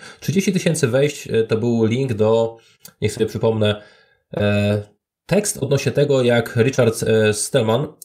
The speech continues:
korzysta z internetu. Czyli ten gość od tam Fundacji gnu, on opisał sobie posta, jak korzysta z internetu. No i ten post jest taki dość specyficzny, jak to pan, o, który opisuje to. E, no i to była chyba największa klikalność w historii, jeżeli się nie mylę. Ale tak mniej więcej w tych,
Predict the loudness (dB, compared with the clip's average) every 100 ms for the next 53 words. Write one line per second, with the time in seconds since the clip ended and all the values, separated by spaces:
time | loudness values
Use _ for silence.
0 | -4 0 0 0 -2 0 0 0 -6 -16
1 | _ _ -6 -2 0 0 0 0 2 0
2 | 0 -2 0 0 -2 -2 0 2 2 0
3 | -8 -20 -14 -4 0 0 2 0 0 0
4 | 0 0 0 0 0 -4 0 0 2 0
5 | 0 -2 -4 -2 -4 -2 -4 0 -2 -2
6 | -6 -2 2 2 2 -6 -8 0 2 2
7 | 0 0 0 0 -2 -16 _ -4 -2 -2
8 | -2 -2 -4 -6 -6 -4 -2 -2 0 2
9 | 2 -2 -6 -20 _ 0 2 4 2 0
10 | 0 0 0 0 0 2 0 0 -2 -2
11 | 0 -2 -4 -2 -2 -2 -4 -8 -8 -6
12 | -8 -12 _ _ -16 -2 0 0 0 0
13 | 0 -2 -2 -2 -4